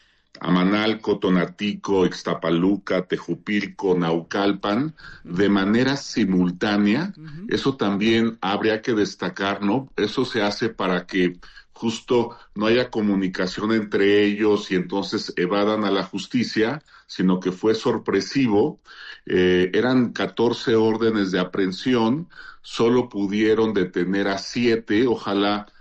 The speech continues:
Speaker 1: en los siguientes días logren detener a los demás. Y parece que todos, eh, Gabriela, los vinculaba, eh, relaciones con la nueva familia michoacana, que es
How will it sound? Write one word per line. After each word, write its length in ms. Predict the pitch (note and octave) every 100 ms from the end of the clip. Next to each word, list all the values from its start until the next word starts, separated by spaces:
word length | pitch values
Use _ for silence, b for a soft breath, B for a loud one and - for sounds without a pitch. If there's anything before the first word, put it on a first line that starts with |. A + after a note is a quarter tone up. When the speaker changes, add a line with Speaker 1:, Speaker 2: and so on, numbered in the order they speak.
| b
Speaker 1:
en 140 | - F2
los 160 | F2
siguientes 540 | - F#2 G2+ F#2+ F#2+ F2
días 200 | F#2+ F#2
logren 320 | F#2 G2 F#2
detener 440 | E2 - E2 F2+
a 80 | F#2+
los 240 | F#2+ F#2 F#2+
demás. 640 | G2+ G#2+ G#2+ - - - B B B B -
Y 120 | B2
parece 480 | B2+ C3 D#3 F#3+ F3+
que 140 | C#3+
todos, 640 | - D3 C#3 C#3+ D3+ - -
eh, 280 | A2 A2 G2+
Gabriela, 680 | A2+ A2 B2+ A#2+ B2 C#3 - B B -
los 260 | G2+ F#2+ F#2
vinculaba, 1080 | A2 G#2 G#2+ A2 A#2+ B2 A#2+ B2 B2+ C3 - _
eh, 240 | G2 G2 G2
relaciones 720 | G2 G2+ G2+ - A2+ A#2 A#2+ -
con 260 | G2+ F#2+
la 140 | F#2+ F#2+
nueva 340 | G2+ G#2+ A2
familia 520 | - F#2+ G2+ G#2 G#2+
michoacana, 840 | G#2+ G2+ - G#2+ - A#2 A2+ G2
que 220 | - G2+ A2
es 260 | - -